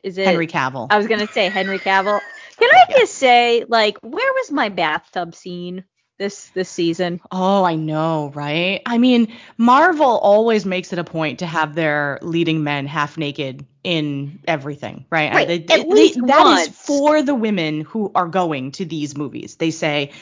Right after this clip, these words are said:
Speaker 2: "Women, we appreciate you. Here's a shirtless scene. Enjoy." And it happens every single movie. Even
Speaker 1: Oh.
Speaker 2: Spider-Man gets shirtless for the little tweens who are in love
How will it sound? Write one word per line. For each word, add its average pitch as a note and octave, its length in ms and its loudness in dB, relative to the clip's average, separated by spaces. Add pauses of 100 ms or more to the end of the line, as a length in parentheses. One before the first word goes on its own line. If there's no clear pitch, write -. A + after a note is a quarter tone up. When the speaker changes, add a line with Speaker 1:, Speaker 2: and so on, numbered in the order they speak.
(240)
Speaker 2:
"Women, C#4 500 4 (280)
we A#3 180 2
appreciate A3 640 -2
you. F3+ 580 -2 (540)
Here's A#3 280 2
a G3+ 40 -2
shirtless C#3+ 420 -4
scene. C#3+ 400 -10 (120)
Enjoy." D3 480 -4 (320)
And D#4 100 4
it E4+ 60 2
happens C4+ 680 0 (440)
every F#3+ 240 0
single F3 340 -4
movie. C3+ 380 -6
Even A#4 200 2
Speaker 1:
Oh. G4+ 220 4
Speaker 2:
Spider-Man G#3 520 0
gets E3+ 180 -2
shirtless D3 520 -4
for D4 100 -6
the D#4 100 0
little F#4 200 2
tweens A#3+ 520 -2
who B3+ 200 -2
are A3+ 140 4
in A3 120 0
love D#3 340 -2